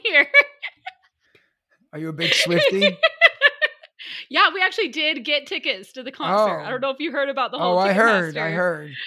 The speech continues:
Speaker 1: Yeah, I'm sure you did. Everybody
Speaker 2: Where are
Speaker 1: did.
Speaker 2: you going to
Speaker 1: Yeah.
Speaker 2: see her?
Speaker 1: Um, Arizona.
Speaker 2: Is
Speaker 1: Yeah.
Speaker 2: that, so you're f-, traveling to Ar-, how far is Arizona
Speaker 1: Yes.
Speaker 2: from Utah?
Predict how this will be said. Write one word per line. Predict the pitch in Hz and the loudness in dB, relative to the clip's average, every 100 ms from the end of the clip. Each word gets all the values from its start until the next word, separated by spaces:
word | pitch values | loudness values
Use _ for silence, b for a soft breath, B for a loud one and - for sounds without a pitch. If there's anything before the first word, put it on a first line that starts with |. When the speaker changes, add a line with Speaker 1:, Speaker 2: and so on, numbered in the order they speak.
| - | -8
Speaker 1:
Yeah, | 339 311 | 0 2
I'm | 277 277 | 2 0
sure | 427 359 | -4 -2
you | 392 | 0
did. | 320 233 | 0 -2
Everybody | 233 277 202 | -2 2 4
Speaker 2:
Where | 233 240 | 6 6
are | |
Speaker 1:
did. | 220 | 4
Speaker 2:
you | 208 | 0
going | 202 202 226 | 0 0 0
to | |
Speaker 1:
Yeah. | 220 196 | -2 -2
Speaker 2:
see | 320 | -4
her? | 180 151 143 - _ _ _ _ _ _ | -4 -8 -12 -18 _ _ _ _ _ _
Speaker 1:
Um, | 240 247 247 | 0 0 0
Arizona. | 240 277 269 269 285 240 180 - _ _ _ _ | -4 -6 -6 -8 -6 -6 -8 -16 _ _ _ _
Speaker 2:
Is | 190 | -4
Speaker 1:
Yeah. | 233 208 | 0 -2
Speaker 2:
that, | 185 - | -4 -10
so | 170 | -8
you're | 160 | -8
f-, | - - | -10 -14
traveling | - 165 170 185 180 | -6 -4 -4 -6 -8
to | 160 | -6
Ar-, | 170 | -6
how | 165 190 | -4 -4
far | 196 190 | -2 -4
is | |
Arizona | 180 180 196 262 | -4 -6 -6 -2
Speaker 1:
Yes. | 294 254 185 | 2 0 0
Speaker 2:
from | 160 | -6
Utah? | 151 | -8